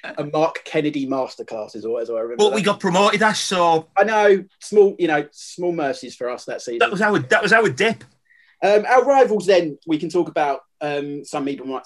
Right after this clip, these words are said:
Speaker 1: not say they're rivals, but they are traditionally Queen's Park Rangers rivals, and, uh, we're talking top flight in the nineties, Chelsea. Mark, when I look at Chelsea and their placings in the nineties,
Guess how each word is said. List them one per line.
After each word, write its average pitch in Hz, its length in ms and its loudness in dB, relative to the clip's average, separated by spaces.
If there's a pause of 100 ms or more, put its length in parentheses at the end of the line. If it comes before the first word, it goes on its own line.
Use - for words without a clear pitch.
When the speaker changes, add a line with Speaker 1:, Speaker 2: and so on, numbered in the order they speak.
Speaker 1:
not 131 140 -12
say 131 160 -4
they're 131 120 -2
rivals, 131 300 -4
but 135 120 -6
they 151 100 -2
are 143 100 0
traditionally 156 560 -4
Queen's 139 260 -4
Park 139 160 -2
Rangers 131 280 -8
rivals, 131 420 0
and, 123 140 -10
uh, 127 240 -8 (140)
we're 143 60 -6
talking 139 280 -4
top - 200 -6
flight 131 180 -4
in 131 40 -8
the 131 60 -10
nineties, 131 300 -12
Chelsea. 175 720 -2 (360)
Mark, 254 480 2
when 285 140 2
I 311 40 2
look 311 180 0
at 302 120 -6
Chelsea 220 400 2
and 151 100 -4
their 170 120 2
placings 147 880 -6
in 147 80 -4
the 151 80 -2
nineties, 147 840 -4